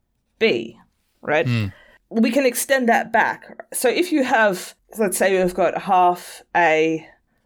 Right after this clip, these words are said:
Speaker 1: a half B for parent one, and then we have C over here, this is one C, then this person is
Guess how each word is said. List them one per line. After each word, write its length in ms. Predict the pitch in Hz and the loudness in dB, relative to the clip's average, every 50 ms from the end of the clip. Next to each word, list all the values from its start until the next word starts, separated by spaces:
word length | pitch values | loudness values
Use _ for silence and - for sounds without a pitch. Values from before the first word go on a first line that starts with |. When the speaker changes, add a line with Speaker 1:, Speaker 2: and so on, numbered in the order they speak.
| _ | _
Speaker 1:
a 60 | - 170 | -12 -6
half 640 | 175 180 160 165 160 151 151 - - - - - _ _ _ _ _ _ _ - 165 - | -2 0 2 4 4 2 0 -4 -10 -20 -20 -20 _ _ _ _ _ _ _ -20 -10 -2
B 520 | - 180 180 165 156 151 156 160 175 - - _ _ _ _ _ | 2 2 2 2 2 -2 -2 -4 -6 -8 -12 _ _ _ _ _
for 180 | - - 175 | -8 -8 -8
parent 440 | 180 - 202 185 175 170 160 - - | -6 -2 0 2 2 2 2 -2 -2
one, 480 | 170 175 165 147 151 185 254 311 - - - _ _ _ _ _ _ | -2 0 2 2 2 0 -2 -4 -6 -10 -16 _ _ _ _ _ _
and 120 | - 170 180 | -4 -2 0
then 80 | 170 | 2
we 100 | 175 175 175 | 2 2 2
have 240 | 170 156 165 - - | 2 0 0 -2 -8
C 640 | - - - - 285 285 220 156 143 120 104 - - _ _ _ _ _ _ - | -10 -6 -2 0 0 0 2 0 -2 -2 -4 -8 -12 _ _ _ _ _ _ -2
over 260 | 190 185 175 160 156 | 0 0 0 0 -2
here, 580 | 156 - - 175 123 117 110 131 220 214 220 - _ _ _ _ | -4 -6 -4 -2 0 0 2 2 0 0 -2 -6 _ _ _ _
this 180 | - 165 165 - | -8 -8 -4 -4
is 100 | 160 160 175 | -4 -6 -6
one 680 | 180 180 170 185 196 190 170 175 147 131 151 190 190 - - | -8 -6 -4 0 2 2 2 2 0 -2 -6 -6 -8 -8 -14
C, 580 | - - - 170 151 - - - 110 190 190 - - - - _ - | -14 -6 -4 -4 -4 -4 -4 -6 -6 -6 -8 -10 -18 -20 -20 _ -6
then 160 | 185 196 196 | -4 -2 0
this 140 | 214 254 254 | -2 -2 -2
person 760 | - - 214 190 185 180 180 - 143 147 196 220 226 - - _ _ _ _ _ _ _ _ _ _ _ _ _ _ _ _ _ _ _ _ | -4 -2 2 2 2 2 0 -2 -2 0 0 -2 -4 -4 -10 _ _ _ _ _ _ _ _ _ _ _ _ _ _ _ _ _ _ _ _
is 240 | 175 170 160 156 - | 0 0 0 -2 -4